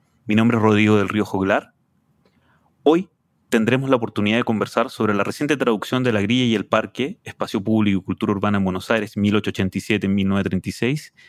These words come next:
publicado en mil novecientos noventa y ocho. Esta magnífica historia urbana de Buenos Aires, quizás la mejor, al menos como lo pienso yo, eh, ha sido traducida como The Grid and the Park, Public Space and Urban Culture in Buenos Aires, eighteen eighty-seven, nineteen thirty-six.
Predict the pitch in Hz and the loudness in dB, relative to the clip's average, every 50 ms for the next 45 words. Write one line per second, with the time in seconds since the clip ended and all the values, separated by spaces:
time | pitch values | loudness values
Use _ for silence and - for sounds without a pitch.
0 | _ _ _ _ - 107 104 104 - 117 120 117 113 117 117 117 113 113 110 107 | _ _ _ _ -2 0 2 2 4 2 2 2 2 2 2 2 2 2 2 2
1 | 107 104 101 95 107 104 101 90 - - - - - _ _ _ _ _ _ _ | 2 0 0 0 0 0 0 -2 -2 -6 -14 -20 -20 _ _ _ _ _ _ _
2 | - 104 - - - 107 101 95 92 95 92 92 101 113 113 120 110 104 - - | -16 -16 -8 -2 0 0 0 0 0 -2 -2 0 0 -2 -2 -2 -4 -6 -2 0
3 | 117 107 104 101 110 110 107 104 101 98 98 98 95 - - 139 123 107 101 120 | 0 0 0 0 0 0 0 0 0 0 -2 -4 -2 0 0 0 2 0 -2 -4
4 | 139 _ - 101 - 107 98 98 95 92 - - 120 101 98 113 143 - - - | -6 _ -8 -4 -2 0 0 0 0 0 0 2 2 2 0 -2 -8 -10 -6 -2
5 | 98 95 98 - - - - 110 92 90 87 87 90 90 90 - 104 98 98 - | 0 0 0 0 -2 -4 -4 -4 -2 -2 -2 -2 0 -2 0 0 0 0 0 0
6 | - 107 117 135 135 131 147 185 _ _ _ _ _ _ _ _ _ - 113 101 | 0 0 2 2 2 0 -2 -4 _ _ _ _ _ _ _ _ _ -2 0 0
7 | 98 95 95 92 90 87 87 85 85 - - - - - - 135 139 147 151 151 | 2 0 0 0 0 -2 -2 -4 -6 -8 -10 -10 -10 -6 0 0 0 2 2 2
8 | 139 123 - - 156 147 139 - 143 131 117 110 101 104 123 135 131 135 127 120 | 0 0 0 0 0 0 0 0 -2 -2 0 -2 0 0 0 0 0 0 -2 -2
9 | 104 113 117 120 127 143 - - - _ _ _ _ _ _ _ _ - - 120 | 0 2 2 2 2 -2 -6 -14 -20 _ _ _ _ _ _ _ _ -2 0 0
10 | 123 127 117 - - - - 123 127 135 - - 113 110 107 - - 110 107 113 | 0 0 -2 -6 -4 -2 0 0 0 0 -2 -2 -2 -2 -2 0 0 0 0 0
11 | 110 107 - 117 120 123 117 - 135 131 123 113 107 107 101 98 - 117 110 113 | -2 -2 0 0 0 0 0 -2 -2 0 0 2 0 0 -2 -2 0 0 0 0
12 | 117 135 147 - - - _ _ _ _ _ _ - 104 98 - - 117 113 113 | 0 -4 -6 -8 -12 -20 _ _ _ _ _ _ -4 -4 -4 -2 0 0 2 2
13 | 107 98 107 - - 123 123 123 131 135 143 151 110 110 104 95 - - 110 104 | 0 -2 -6 -6 -2 0 0 0 0 -2 -4 -4 -4 -4 -4 -4 -4 -2 -2 -2
14 | - 107 101 104 98 - - - - - - - - | -2 -4 -4 -4 -6 -4 -4 -6 -6 -8 -18 -18 -20